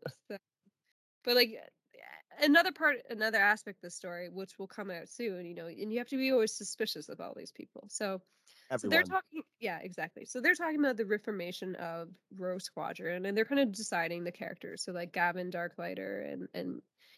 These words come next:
Speaker 1: you know, and they're, they're, like, for sure, like, his appearances of what he just did in that little, you know, simulator, he was pretty good. But obviously the best one was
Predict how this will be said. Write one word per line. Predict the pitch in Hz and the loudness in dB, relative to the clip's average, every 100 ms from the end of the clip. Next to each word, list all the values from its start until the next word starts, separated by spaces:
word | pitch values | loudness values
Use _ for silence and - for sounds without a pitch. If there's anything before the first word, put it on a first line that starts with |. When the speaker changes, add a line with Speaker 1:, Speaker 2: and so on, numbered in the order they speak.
| - | -4
Speaker 1:
you | 202 | -2
know, | 180 | 0
and | 196 220 | 6 10
they're, | 247 240 - | 10 10 6
they're, | 226 254 233 | 6 6 6
like, | 208 - | 0 -6
for | 262 | -10
sure, | - 269 208 | -2 -2 0
like, | 196 180 | -4 -8
his | 190 208 196 - _ _ | -10 -8 -8 -10 _ _
appearances | 202 220 214 202 190 185 | -10 -2 -2 -2 -6 -6
of | |
what | 175 170 | -6 -6
he | 180 | -8
just | - | -10
did | 175 | -10
in | 170 | -6
that | 165 156 | -6 -6
little, | 160 156 156 - _ | -8 -8 -10 -14 _
you | 220 | -14
know, | 208 - | -12 -10
simulator, | - 202 190 185 185 185 208 | -4 -2 0 0 2 0 -2
he | 247 | -2
was | 247 | -4
pretty | - 196 | -4 -8
good. | 175 170 160 170 185 _ - _ | -6 -4 -2 -4 -6 _ -20 _
But | 208 190 | 0 2
obviously | 180 226 226 - 196 | 4 4 2 -2 -6
the | 196 | -4
best | 185 185 - | -2 -2 -4
one | 180 175 175 | -8 -6 -8
was | 175 160 64 62 - | -8 -8 -10 -14 -14